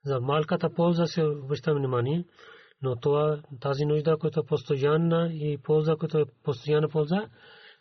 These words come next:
това изоставяме на второ място. Изоставяме молитви и петъчните молитви и за материалните ползи. Казваме, че ще имаме прос-, прошка от Бога.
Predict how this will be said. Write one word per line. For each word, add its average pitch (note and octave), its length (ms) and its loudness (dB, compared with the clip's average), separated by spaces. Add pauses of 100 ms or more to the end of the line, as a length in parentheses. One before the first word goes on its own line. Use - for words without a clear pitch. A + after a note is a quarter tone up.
(100)
това D#3+ 420 2
изоставяме D#3+ 480 2
на D#3+ 100 2
второ F3+ 300 0
място. C#3 340 2
Изоставяме D#3+ 540 2
молитви D#3+ 400 0
и D3+ 80 -2
петъчните C#3+ 440 -4
молитви C3+ 480 -4 (1160)
и C#3 120 0
за C3+ 220 0
материалните C#3+ 1080 2
ползи. C#3+ 520 2 (4000)
Казваме, C3 640 -2 (1160)
че C#3+ 180 0
ще B2 180 -2
имаме C#3+ 320 2
прос-, C#3+ 440 -4
прошка D3 400 0
от B2+ 180 -4
Бога. A#2 340 0